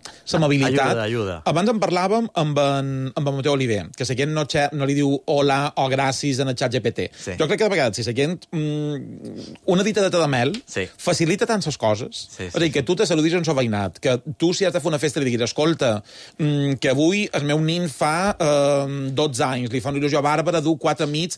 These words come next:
Speaker 1: que llavors tots saben que seran dotze, a sa piscina." Si ja has avisat,
Speaker 2: És
Speaker 1: jo
Speaker 2: màgic.
Speaker 1: m'imagino que és que poca gent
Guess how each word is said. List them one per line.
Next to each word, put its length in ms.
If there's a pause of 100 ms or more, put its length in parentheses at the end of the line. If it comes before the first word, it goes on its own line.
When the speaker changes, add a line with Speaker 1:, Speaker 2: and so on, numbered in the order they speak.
(240)
Speaker 1:
que 100
llavors 200
tots 120
saben 160
que 80
seran 240
dotze, 360
a 80
sa 120
piscina." 420
Si 140
ja 80
has 80
avisat, 600 (240)
Speaker 2:
És 140
Speaker 1:
jo 60
Speaker 2:
màgic. 140
Speaker 1:
m'imagino 340
que 100
és 120
que 180 (180)
poca 340
gent 440